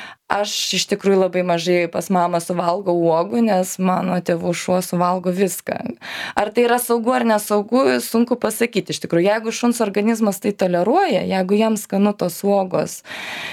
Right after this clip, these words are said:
e, ir daržovės, kurias jisai pavagia iš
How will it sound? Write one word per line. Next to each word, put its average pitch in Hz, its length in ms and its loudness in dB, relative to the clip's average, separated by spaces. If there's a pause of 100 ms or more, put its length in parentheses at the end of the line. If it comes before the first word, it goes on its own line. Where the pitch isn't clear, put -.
e, 175 340 2
ir 202 160 2
daržovės, 190 640 0
kurias 180 400 0
jisai 185 480 2 (160)
pavagia 175 480 0
iš - 160 -4